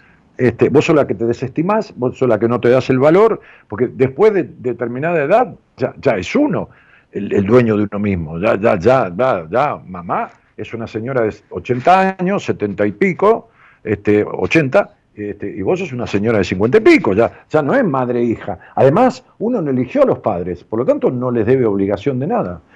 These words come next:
Además, uno no les pidió vivir, por lo tanto no les debe la vida. Nada, ni tampoco les debe que lo mandaron al colegio, porque esa es su responsabilidad. Para eso traen un hijo al mundo.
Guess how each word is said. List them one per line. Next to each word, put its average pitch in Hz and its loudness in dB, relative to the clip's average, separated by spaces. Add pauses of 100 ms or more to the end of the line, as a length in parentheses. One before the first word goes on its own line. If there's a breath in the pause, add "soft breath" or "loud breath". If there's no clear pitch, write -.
(140 loud breath)
Además, 131 4
uno 160 -2
no 135 -4
les 123 -2
pidió 202 2
vivir, 113 2 (180 soft breath)
por 104 -2
lo 113 -2
tanto 247 0
no 117 -6
les 95 -2
debe 98 0
la 151 0
vida. 170 -2 (1040)
Nada, 117 0 (140 soft breath)
ni 117 -4
tampoco 208 0
les 135 2
debe - 2
que 117 -2
lo 110 -4
mandaron 123 0
al 127 -2
colegio, 285 2
porque 110 -4
esa 151 -4
es - -4
su 117 -4
responsabilidad. 127 2 (220 loud breath)
Para - 0
eso 135 0
traen 113 -2
un 113 -2
hijo 117 -2
al 160 -2
mundo. 143 -2